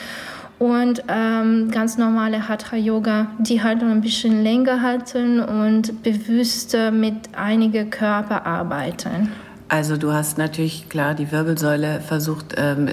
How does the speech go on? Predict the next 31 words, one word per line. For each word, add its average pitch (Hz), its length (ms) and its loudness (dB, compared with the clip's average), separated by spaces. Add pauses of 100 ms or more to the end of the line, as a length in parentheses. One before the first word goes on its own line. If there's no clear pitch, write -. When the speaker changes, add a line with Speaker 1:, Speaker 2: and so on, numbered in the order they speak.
(120)
Speaker 2:
zu - 120 -2
mobilisieren, 151 840 2
durch, 147 320 -4
ähm, 143 200 -2 (340)
Rückbeugen 175 600 -2
mobilisiert. 170 640 0 (500)
Speaker 1:
Mhm. 160 60 0
Speaker 2:
Äh, 160 240 0 (240)
w-, 151 160 -6 (360)
wie 165 760 -4 (160)
lang 156 320 0
hat 180 160 -2
es 170 120 -4
gedauert, 165 420 -2
bis 170 100 -6
du 170 100 -6
tatsächlich 170 640 -6
auch 156 140 -4
so - 160 -6
ein 160 100 -2
Gespür 175 400 -2
gehabt 175 400 -2
hast, 170 260 -4
wie 160 120 2
die 170 100 0
Seiten 160 400 0
unterschiedlich 190 720 -2
sind, 202 320 -2
rechts 175 240 -2
und 170 140 0
links? 202 480 0